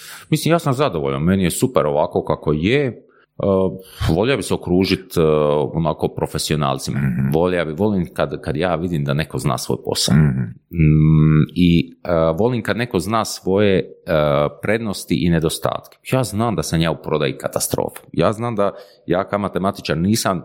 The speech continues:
Speaker 1: baš vrhunski komunikator i da mi tu treba pomoć,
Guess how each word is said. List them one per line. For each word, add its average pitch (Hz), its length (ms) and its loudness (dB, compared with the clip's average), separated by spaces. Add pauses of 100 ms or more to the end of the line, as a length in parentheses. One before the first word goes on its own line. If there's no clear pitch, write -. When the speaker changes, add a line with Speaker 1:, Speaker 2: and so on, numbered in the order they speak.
Speaker 1:
baš 85 240 0
vrhunski 82 480 -4
komunikator 76 720 -2
i 98 40 -4
da 78 100 -2
mi 80 120 -2
tu 95 160 0
treba 78 320 -2
pomoć, 73 520 -4